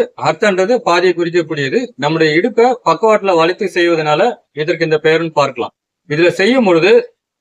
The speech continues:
உங்களுக்கு இந்த சைடுல வந்து தேவையில்லாத கொழுப்பு பகுதி என்பது சரி செய்யக்கூடிய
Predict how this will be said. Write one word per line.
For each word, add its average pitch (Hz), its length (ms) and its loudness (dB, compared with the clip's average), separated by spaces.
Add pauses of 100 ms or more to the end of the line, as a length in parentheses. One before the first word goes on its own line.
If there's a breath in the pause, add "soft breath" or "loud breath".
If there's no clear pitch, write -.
(160)
உங்களுக்கு 202 360 2 (120)
இந்த 180 120 0 (440)
சைடுல 233 340 0 (120)
வந்து 180 200 0 (220)
தேவையில்லாத 208 500 2 (480)
கொழுப்பு 226 280 2 (100)
பகுதி 190 300 2
என்பது 170 260 0 (260)
சரி 220 240 0
செய்யக்கூடிய 180 420 2